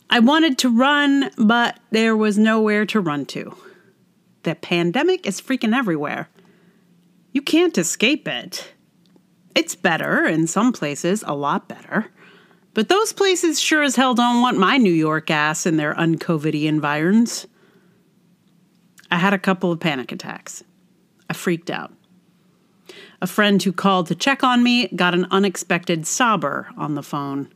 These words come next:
It was a rough couple of weeks. But somehow,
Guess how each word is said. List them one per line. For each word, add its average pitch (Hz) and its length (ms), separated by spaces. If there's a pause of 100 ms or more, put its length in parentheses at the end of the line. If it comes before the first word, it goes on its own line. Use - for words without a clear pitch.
(460)
It 415 80
was 240 180
a 175 120
rough 170 560
couple - 340
of - 80
weeks. - 520 (2000)
But 226 140
somehow, 320 560